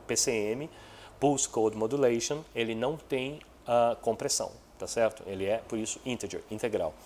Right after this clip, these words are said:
E o M P três tem, né? Basta comparar o tamanho dos arquivos aí quando você tiver os dois. Agora,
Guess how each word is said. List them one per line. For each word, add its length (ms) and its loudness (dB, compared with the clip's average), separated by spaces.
E 80 4
o 40 8
M 80 6
P 120 0
três 240 0
tem, 180 2
né? 280 4
Basta 340 12
comparar 320 12
o 40 10
tamanho 280 6
dos 120 -2
arquivos 420 4
aí 100 4
quando 220 0
você 360 6
tiver 280 8
os 140 6
dois. 400 -2
Agora, 420 12